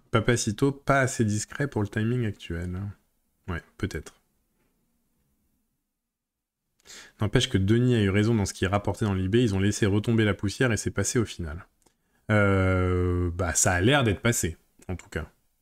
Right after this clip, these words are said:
pour l'instant. Euh, on verra. Parce que c'est toujours le risque quand, <laughs> quand vous dites en privé, mais que ça se retrouve dans un journal, quand vous dites « il faut surtout pas que ça se sache »,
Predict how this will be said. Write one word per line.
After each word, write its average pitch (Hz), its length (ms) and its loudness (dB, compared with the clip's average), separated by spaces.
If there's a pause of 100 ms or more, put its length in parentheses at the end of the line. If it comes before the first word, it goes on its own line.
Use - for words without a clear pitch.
(380)
pour 87 100 -8
l'instant. 85 340 -4 (2750)
Euh, 78 580 -10
on 82 160 -10
verra. 107 460 0 (640)
Parce - 140 0
que 127 80 6
c'est 120 100 2
toujours 131 180 4
le 123 100 4
risque 151 400 2
quand, 98 220 2 (560)
<laughs> - 540 -20
quand 101 120 2
vous 107 160 4
dites 123 180 2
en 104 80 4
privé, 120 440 2
mais 92 140 0
que - 60 -8
ça 104 100 0
se - 80 -4
retrouve 120 440 2
dans 98 180 2
un 104 80 4
journal, 104 420 2 (240)
quand 117 120 0
vous 117 120 4
dites « 127 200 2
il 113 80 2
faut 117 100 2
surtout 120 260 2
pas 113 120 0
que 117 60 -2
ça 95 120 0
se - 80 -2
sache », - 440 -2